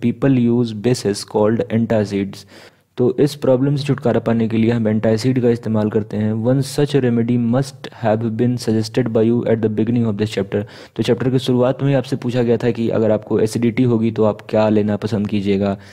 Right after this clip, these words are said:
एसिड लेना पसंद कीजिएगा, बेस लेना पसंद कीजिएगा। तो हमने बताया था आपको कि हम बेस लेंगे अगर एसिड को नलीफाई करना है। तो these antacids neutralize the excess acid। एंटासिड कहने का मतलब ये एसिड के एंटी हैं, अपोजिट हैं।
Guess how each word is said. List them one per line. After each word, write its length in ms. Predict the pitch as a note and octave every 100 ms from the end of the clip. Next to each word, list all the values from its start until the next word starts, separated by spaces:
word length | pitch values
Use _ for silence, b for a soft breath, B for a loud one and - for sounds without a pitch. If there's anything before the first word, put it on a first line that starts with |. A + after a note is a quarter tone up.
| B -
एसिड 280 | G#2 A2+ G#2
लेना 180 | G#2+ G#2+
पसंद 320 | A2 G#2+ G2+
कीजिएगा, 400 | G#2 G2 G#2 G#2+
बेस 300 | G#2+ G2+ F#2+
लेना 180 | G2+ F#2+
पसंद 280 | F#2+ F#2+ G2
कीजिएगा। 280 | G2 G2+
तो 120 | G2+ G#2
हमने 200 | G2+ G2
बताया 320 | F#2+ G2+ G2+
था 120 | A2
आपको 260 | G2 - D3+ B B B
कि 60 | -
हम 200 | A#2 A2+
बेस 260 | A#2 A#2 A2
लेंगे 200 | G#2+ A2+
अगर 220 | A#2+ G#2
एसिड 340 | G2+ A#2 A2+
को 100 | A#2
नलीफाई 400 | A#2+ G#2 G2+ G2
करना 340 | G2 G2+ G2 G2
है। 180 | G#2
तो 380 | F#2+ - A#2 G#2+ B _ A#2+
these 340 | A#2+ C#3+ D#3 - A#2
antacids 800 | B2 C#3 D3 C#3 C#3+ C#3 C#3+
neutralize 640 | A#2 A#2 A#2 B2 C3 C3+ B2
the 120 | B2+
excess 520 | - A2+ - C3+ - -
acid। 400 | G#2+ A2 G#2 G#2 A#2+
एंटासिड 600 | B2 B2 D3+ C#3+ D3+ C#3+
कहने 220 | C#3+ C#3+
का 80 | C#3
मतलब 260 | C3+ C#3
ये 220 | D3 C#3+ -
एसिड 480 | A#2 - C#3 C#3+ C#3+
के 180 | C#3+ -
एंटी 340 | A2 A2 A#2+
हैं, 260 | B2 G2 -
अपोजिट 500 | G2 A2+ B2 C#3+ C#3+
हैं। 220 | G#2+ F#2+